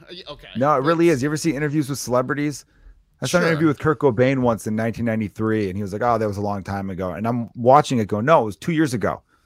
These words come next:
Speaker 2: It's not a long time ago.
Speaker 1: It's
Speaker 2: Th-,
Speaker 1: true,
Speaker 2: that album
Speaker 1: yeah.
Speaker 2: came out two years ago, and you're acting
Speaker 1: Yeah.
Speaker 2: like it was decades ago."
Speaker 1: <laughs> I mean, Pete and, and, uh, and, and Kim only lasted nine months, and that felt like years. So
Speaker 2: It did
Speaker 1: Yeah.
Speaker 2: because fucking society talked about them so goddamn
Speaker 1: Every
Speaker 2: much.
Speaker 1: day.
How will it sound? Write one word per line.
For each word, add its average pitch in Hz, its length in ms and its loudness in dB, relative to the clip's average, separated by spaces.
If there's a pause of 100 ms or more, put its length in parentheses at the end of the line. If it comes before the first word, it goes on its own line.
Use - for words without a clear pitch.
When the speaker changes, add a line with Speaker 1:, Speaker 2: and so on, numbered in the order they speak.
(180)
Speaker 2:
It's - 100 -14
not 139 140 4
a - 20 2
long 127 200 2
time 117 220 0
ago. 85 320 -4 (100)
Speaker 1:
It's - 200 -16
Speaker 2:
Th-, 110 120 -4
Speaker 1:
true, 117 60 -10
Speaker 2:
that 127 120 4
album 127 180 4
Speaker 1:
yeah. 101 60 -6
Speaker 2:
came 120 100 0
out 113 140 2
two 143 140 2
years 135 240 0
ago, 98 240 0
and 95 80 -4
you're 107 120 0
acting 113 220 0
Speaker 1:
Yeah. 104 60 -4
Speaker 2:
like 90 120 -4
it 101 40 -4
was 92 100 -6
decades 101 480 -4
ago." 71 240 -10 (440)
Speaker 1:
<laughs> - 380 -20
I 151 100 -20
mean, 190 260 -4
Pete 226 320 4
and, 180 180 -6 (140)
and, 147 320 -2
uh, - 20 -2 (340)
and, 120 380 -4
and 123 240 -4
Kim 180 260 2
only 120 220 -6
lasted 117 460 -8
nine 131 280 -4
months, 131 300 -6
and 117 120 -10
that 127 140 -12
felt 98 180 -12
like 95 160 -16
years. 98 400 -14
So 104 440 -12 (220)
Speaker 2:
It 175 240 2
did 240 220 4
Speaker 1:
Yeah. 156 40 -2
Speaker 2:
because 143 360 2
fucking 185 440 -4
society 175 540 -2
talked 160 380 0
about 127 180 2
them 107 100 -6
so 160 260 0
goddamn 127 580 2
Speaker 1:
Every 104 40 0
Speaker 2:
much. 120 240 0
Speaker 1:
day. 98 260 -10